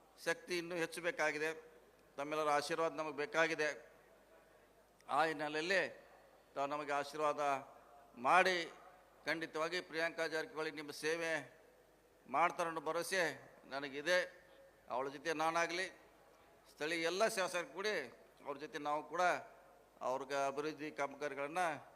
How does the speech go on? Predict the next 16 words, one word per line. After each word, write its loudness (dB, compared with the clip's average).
ತರಲಿಕ್ಕೆ -6
ಈ -4
ಭಾಗಕ್ಕೆ -4
ಪ್ರಯತ್ನವನ್ನ -4
ಮಾಡ್ತೀವಿ -6
ಅನ್ನೋ -8
ಮಾತನ್ನು -6
ಹೇಳುತ್ತಾ, -2
ಇಷ್ಟು -12
ದೊಡ್ಡ 0
ಸಂಖ್ಯೆಯಲ್ಲಿ -2
ತಾವೆಲ್ಲ 2
ಕಾಂಗ್ರೆಸ್ಸನ್ನು -2
ಬೆಂಬಲಿಸಲಿಕ್ಕೆ -4
ಇಲ್ಲಿ -8
ಬಂದಿದ್ದೀರಿ. -2